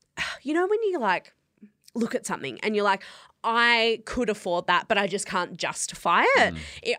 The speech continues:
Speaker 1: I, like, looked and agonized and I thought, "Oh, I don't really need it," and no one needs anything.
Speaker 2: Yeah.
Speaker 1: You know, like, of course I didn't need it, but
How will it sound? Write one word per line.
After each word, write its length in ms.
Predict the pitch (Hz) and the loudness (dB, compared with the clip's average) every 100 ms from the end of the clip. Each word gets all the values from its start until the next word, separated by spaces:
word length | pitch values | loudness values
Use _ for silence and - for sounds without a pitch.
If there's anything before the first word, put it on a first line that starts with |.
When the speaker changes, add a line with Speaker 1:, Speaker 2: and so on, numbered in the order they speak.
| - | 0
Speaker 1:
I, 140 | 233 | 0
like, 240 | 240 220 240 | 2 0 0
looked 280 | 254 254 254 | -4 -2 -4
and 120 | 226 | -2
agonized 600 | 208 208 190 175 170 185 | 0 0 2 4 4 2
and 80 | - | -2
I 80 | 220 | -4
thought, 180 | - 262 | -4 -6
"Oh, 140 | 269 285 | -6 -6
I 60 | 277 | -4
don't 220 | 349 370 | -2 -2
really 220 | 381 392 | 0 2
need 220 | 302 233 240 | 2 2 2
it," 80 | - | 2
and 120 | 339 | 2
no 140 | 370 | 2
one 140 | 370 269 | 2 2
needs 200 | 220 185 | 0 -2
anything. 400 | 151 170 - - _ | -6 -8 -12 -16 _
Speaker 2:
Yeah. 140 | 233 - | -2 2
Speaker 1:
You 40 | |
know, 140 | 262 254 | 2 2
like, 260 | 262 247 - - - - | 2 0 -2 -20 -8 -4
of 120 | 277 | 0
course 260 | 349 320 | 2 2
I 60 | 302 | 2
didn't 200 | 262 240 | 0 -2
need 180 | 180 190 | -2 0
it, 200 | 185 - | 0 2
but 240 | 220 208 | 2 2